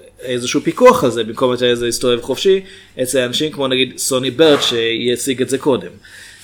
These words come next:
אה, יש את כל זה בכלל, הוא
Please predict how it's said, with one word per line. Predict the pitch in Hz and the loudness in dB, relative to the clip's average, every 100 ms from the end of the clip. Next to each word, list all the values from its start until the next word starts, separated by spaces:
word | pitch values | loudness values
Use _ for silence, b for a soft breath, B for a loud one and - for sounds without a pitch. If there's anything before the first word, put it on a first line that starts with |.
| B - | B -10
אה, | 143 143 151 147 143 143 151 _ _ _ _ - | -6 -4 -4 -4 -6 -8 -12 _ _ _ _ -18
יש | 139 147 185 - - - _ _ _ _ _ | -2 2 2 0 -4 -12 _ _ _ _ _
את | - | -16
כל | - - 175 190 202 - | -14 -4 -2 -2 -4 -12
זה | 151 156 170 165 | -10 -8 -8 -10
בכלל, | 170 214 143 131 B B B B - - | -8 -4 -4 -6 B B B B -20 -4
הוא | 160 147 147 143 | 0 4 2 0